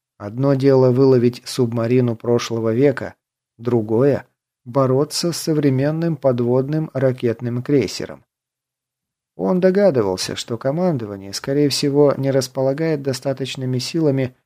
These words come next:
для охвата и контроля на всех оперативных коммуникациях.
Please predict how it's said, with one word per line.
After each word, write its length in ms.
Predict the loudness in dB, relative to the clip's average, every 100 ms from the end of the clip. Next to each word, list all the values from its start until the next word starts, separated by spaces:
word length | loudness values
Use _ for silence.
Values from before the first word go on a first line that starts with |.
| _ _
для 220 | 0 2
охвата 420 | 2 0 -2 0 -2
и 100 | 0
контроля 540 | -2 -2 -2 0 0
на 140 | -2
всех 280 | -2 -4 -4
оперативных 720 | -4 -4 -4 -2 -4 -2 -4
коммуникациях. 960 | -6 -4 -2 -2 0 -2 -2 -8 -10 -12